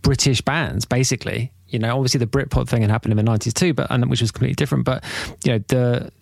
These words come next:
those and people like the Chemical Brothers, it just were very much in the kind of mainstream consciousness, I suppose, and, and yeah, I, in a way which I guess, well, America's a very different music market anyway. But I mean, yeah, I mean, you're, you're right to say that.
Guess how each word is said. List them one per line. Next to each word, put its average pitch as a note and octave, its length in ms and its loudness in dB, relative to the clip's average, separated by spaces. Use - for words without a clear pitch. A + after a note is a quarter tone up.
those C#3+ 360 2
and A2+ 300 2
people C#3+ 160 2
like A2+ 60 2
the A2+ 80 0
Chemical C3 300 2
Brothers, A2 200 2
it C3 160 0
just - 240 0
were C3+ 300 2
very C#3 320 4
much - 580 2
in B2+ 160 4
the B2 80 2
kind C3 160 2
of A#2 80 4
mainstream A#2+ 580 4
consciousness, A#2 600 2
I A2 80 2
suppose, G#2 320 0
and, A#2+ 260 2
and A#2+ 320 2
yeah, B2+ 280 2
I, A2+ 200 0
in B2+ 80 2
a A#2 40 4
way A#2 100 2
which A#2+ 160 0
I A2+ 80 2
guess, A2 240 0
well, E3+ 80 4
America's E3+ 320 4
a - 20 2
very A2+ 140 0
different A#2 240 0
music A2+ 220 2
market G#2 340 0
anyway. G2+ 420 0
But B2 240 0
I A#2+ 60 2
mean, A2 280 2
yeah, C3 260 2
I G2+ 40 0
mean, A2 140 2
you're, A2 180 2
you're G#2+ 160 0
right A2+ 220 0
to - 80 -6
say A2 140 0
that. G2+ 180 -2